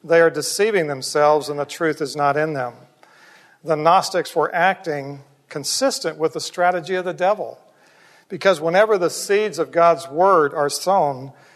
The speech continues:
Satan comes along to sow his seeds of falsehood. That is why we have so many tares in the church.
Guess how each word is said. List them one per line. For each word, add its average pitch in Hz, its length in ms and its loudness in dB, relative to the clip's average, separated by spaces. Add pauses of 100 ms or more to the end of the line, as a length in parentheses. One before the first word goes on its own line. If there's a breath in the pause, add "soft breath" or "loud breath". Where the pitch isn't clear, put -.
(140 soft breath)
Satan 180 460 0
comes 160 280 -2
along 156 420 2
to 143 120 -12
sow 160 300 0
his 135 180 -2
seeds 151 380 -6
of 135 100 -8
falsehood. 147 600 -2 (880 soft breath)
That 180 160 4
is 156 140 -4
why 175 260 4
we 147 160 -4
have 160 200 0
so 156 160 -4
many 156 260 -4
tares 160 480 -2
in 147 100 -12
the 139 80 -10
church. - 640 -12